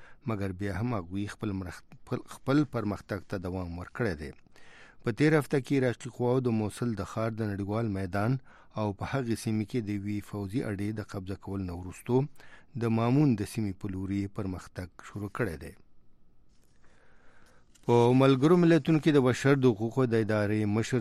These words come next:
زید رعد الحسین خبرداری ورکړی چې د بشر د حقوقو د اساسي اصولو په اساس په نړۍ کې سوله او ثبات په اصطلاح د بې انصا-، د بې احتیاطه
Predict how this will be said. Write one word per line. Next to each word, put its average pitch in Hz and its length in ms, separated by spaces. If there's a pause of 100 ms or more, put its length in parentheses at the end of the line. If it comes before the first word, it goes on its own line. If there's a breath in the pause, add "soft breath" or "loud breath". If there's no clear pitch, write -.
زید 107 340
رعد 101 280
الحسین 110 580 (380)
خبرداری 104 500
ورکړی 104 480 (540 loud breath)
چې 117 300
د 120 120
بشر 151 300
د 139 120
حقوقو 139 400
د 127 100 (100)
اساسي 117 600
اصولو 120 400
په 104 220
اساس 117 480 (400 soft breath)
په - 100
نړۍ 110 300
کې 107 140 (100)
سوله 131 340
او 104 140
ثبات 104 420
په 107 140
اصطلاح 104 500 (480 loud breath)
د 113 80
بې 110 260
انصا-، 120 380 (240)
د 113 40 (100)
بې 113 160
احتیاطه 131 560